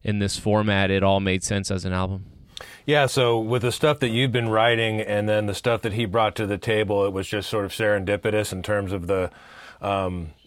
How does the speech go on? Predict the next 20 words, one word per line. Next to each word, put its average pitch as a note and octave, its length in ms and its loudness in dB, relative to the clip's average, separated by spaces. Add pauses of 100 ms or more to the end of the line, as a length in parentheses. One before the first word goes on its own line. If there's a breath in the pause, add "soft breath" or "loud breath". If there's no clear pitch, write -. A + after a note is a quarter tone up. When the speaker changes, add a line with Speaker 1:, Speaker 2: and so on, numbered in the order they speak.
Speaker 2:
the G2+ 140 -6
production G#2 580 -2
style C#3 500 2
and A2 160 0
the G#2 100 2
idea. G#2 520 2
Like, F#2+ 260 0
did A2 140 0
it A2 140 -2
translate, B2+ 680 0
or A2 220 2
was G2+ 240 2
it G#2 100 -6
something G#2 380 -2
where G2+ 100 0
you G2 140 -2
took G#2 320 -4
his G2 320 -4
simple G2 380 -4
demos G2 680 -2